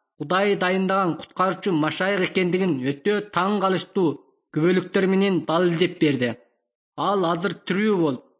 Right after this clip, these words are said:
шайтан жана өлүм үстүнөн түбөлүк жеңиш даңазалоодо. Иса Машайык биз үчүн айкаш-жыгачка мыкталып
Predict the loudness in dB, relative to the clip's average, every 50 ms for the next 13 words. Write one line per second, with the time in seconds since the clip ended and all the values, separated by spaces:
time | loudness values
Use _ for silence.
0 | _ _ _ -16 -12 -10 -8 -6 -4 -2 -2 -2 -4 -4 -2 -2 -2 -2 -2 -2
1 | -2 0 0 -2 -2 -2 -2 -2 -2 0 0 0 0 0 -2 -4 -6 -2 0 0
2 | 0 0 -2 -2 0 0 2 2 2 0 -4 -6 -2 0 0 2 2 0 0 -2
3 | -6 -8 _ _ _ _ _ _ _ _ _ _ _ _ -6 -2 0 0 2 2
4 | 2 2 2 4 4 2 2 2 0 -2 -4 -6 -10 _ _ _ _ -2 -2 -2
5 | 0 0 0 0 0 0 0 0 0 0 0 -2 -4 -4 -2 0 2 2 0 0
6 | 0 0 0 0 0 0 0 -2 -2 0 0 -2 -2 -2 -2 -2 -2 -2 -2 -4
7 | -4 -2 0 0 0 -2 -6 _ -2 -2 0 0 -2 -6